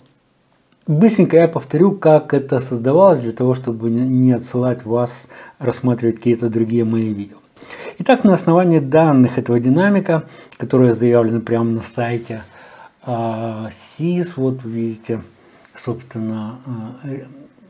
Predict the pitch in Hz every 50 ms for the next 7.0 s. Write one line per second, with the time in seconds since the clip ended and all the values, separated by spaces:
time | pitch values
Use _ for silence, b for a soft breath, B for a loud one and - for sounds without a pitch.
0 | _ _ _ _ - - 113 - - 110 - - 151 170 180 185 175 180 185 180
1 | 170 165 165 165 165 165 160 160 151 - 156 147 B B B B B B B B
2 | B _ _ - 123 120 120 120 113 110 113 110 113 110 107 104 110 123 - 127
3 | 117 123 120 117 113 - 151 165 160 - - - 156 156 156 156 143 139 143 143
4 | 147 151 143 135 127 131 139 135 - - - 117 123 135 151 160 165 160 - 151
5 | 156 151 - 156 139 135 135 143 139 139 131 127 127 123 123 135 127 131 131 120
6 | 117 123 117 117 117 113 - 180 - - - 143 160 165 165 156 156 147 139 135